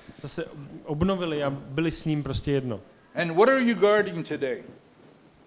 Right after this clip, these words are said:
Speaker 1: A co teďka, co hlídáte?
Speaker 2: Are you guarding grass or
Speaker 1: Hlídáte
Speaker 2: are you
Speaker 1: trávu?
Speaker 2: guarding your heart?
Speaker 1: Nebo svoje srdce?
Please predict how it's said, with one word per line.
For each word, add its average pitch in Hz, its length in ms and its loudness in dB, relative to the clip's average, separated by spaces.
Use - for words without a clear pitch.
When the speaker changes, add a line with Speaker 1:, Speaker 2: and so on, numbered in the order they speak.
Speaker 1:
A 131 40 -12
co 220 180 -6
teďka, 196 380 2
co 190 140 4
hlídáte? 214 600 0
Speaker 2:
Are 147 120 0
you 156 80 2
guarding 156 460 4
grass 180 540 0
or 120 60 -8
Speaker 1:
Hlídáte 160 300 6
Speaker 2:
are 143 100 2
you 143 80 2
Speaker 1:
trávu? 185 180 4
Speaker 2:
guarding 240 300 4
your 127 180 2
heart? 143 380 0
Speaker 1:
Nebo 175 220 2
svoje 196 300 4
srdce? 120 420 0